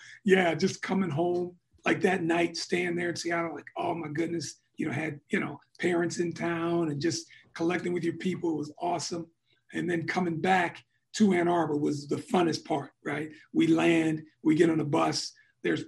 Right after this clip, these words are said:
you know, the news people, casters are following us. We're listening to it on the radio.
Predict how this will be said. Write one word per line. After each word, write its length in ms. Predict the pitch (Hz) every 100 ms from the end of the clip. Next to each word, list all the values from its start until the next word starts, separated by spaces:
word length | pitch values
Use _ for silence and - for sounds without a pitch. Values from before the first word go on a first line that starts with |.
| -
you 140 | 185
know, 140 | 165 151
the 180 | 147 143 180
news 360 | 180 180 180 - -
people, 320 | 185 180 175
casters 480 | - 180 170 185 175
are 60 |
following 400 | - - 180 175
us. 120 | 175 170
We're 120 | 185
listening 400 | 160 196 - 185
to 200 | - 170
it 120 | 180 - - -
on 120 | 185
the 80 | 175
radio. 540 | 175 180 170 180 180